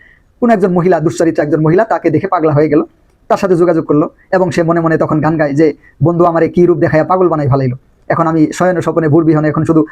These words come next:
তার কথাই আমার মনে পড়ে, ওই যে তার খুব ভালো লাগছে।" এরকম একটা আনকমন চেহারা সে দেখছে, এই জন্য তারা এই ধ-, এই ধরনের গান টান গায়, তারপরে এগুলা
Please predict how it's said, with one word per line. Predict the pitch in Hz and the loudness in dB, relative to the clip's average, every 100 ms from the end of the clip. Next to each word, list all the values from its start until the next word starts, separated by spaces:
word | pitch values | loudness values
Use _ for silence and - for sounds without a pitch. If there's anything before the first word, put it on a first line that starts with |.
| - | -6
তার | 180 220 | -2 0
কথাই | 202 180 | 0 0
আমার | 165 | 0
মনে | 160 156 | -2 0
পড়ে, | 160 | 0
ওই | 196 | 2
যে | 277 269 - - | 2 -2 -4 -4
তার | 170 151 151 | -2 -2 -6
খুব | - 139 | -4 0
ভালো | 185 | 2
লাগছে।" | 202 - 175 - _ _ _ _ _ | 0 -2 -6 -10 _ _ _ _ _
এরকম | 170 190 170 | 0 0 0
একটা | 156 165 160 - | -2 -2 -2 -4
আনকমন | 208 190 180 | -2 -2 -2
চেহারা | 165 156 160 | 0 0 0
সে | 156 | -2
দেখছে, | 147 - - _ _ _ _ _ | -2 -4 -10 _ _ _ _ _
এই | - | 0
জন্য | 285 269 | 2 2
তারা | 220 190 | 2 2
এই | 175 | 2
ধ-, | 180 | 2
এই | 180 | 0
ধরনের | 160 170 | 0 0
গান | 151 165 156 | 0 -2 -2
টান | 170 160 | -4 -2
গায়, | 151 147 139 _ - | 0 -2 -4 _ -4
তারপরে | 170 143 165 | -2 0 2
এগুলা | 160 156 | 2 0